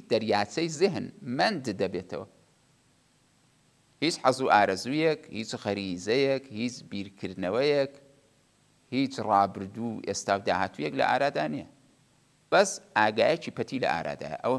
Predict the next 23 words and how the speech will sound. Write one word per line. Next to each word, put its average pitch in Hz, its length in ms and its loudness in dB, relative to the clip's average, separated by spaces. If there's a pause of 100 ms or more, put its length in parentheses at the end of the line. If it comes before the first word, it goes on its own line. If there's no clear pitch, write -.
مدیتیشنە. - 560 -14 (680)
ئایا 120 260 8
کەسێک 139 320 0
یاما 135 320 8
و 135 40 4
نیاما 139 440 4 (560)
جێبەجێ 127 540 4
نەکا، 170 320 4
دەتوانێت 131 480 0
مدیتیشن 139 400 -4
تەجروبە 101 480 -4
بکا؟ 95 200 -6 (1400)
ناتوانێت. 101 500 2 (340)
چەندتان 160 480 2 (760)
هەوڵ 131 280 6 (140)
داوە 107 440 10 (1000)
لە 107 220 0
حەدێک 147 380 2
زیاتر 123 400 2
قوڵ 117 140 0 (100)
نابنەوە؟ 80 420 -4 (240)
وایە؟ 123 320 10 (800)
لە 113 80 4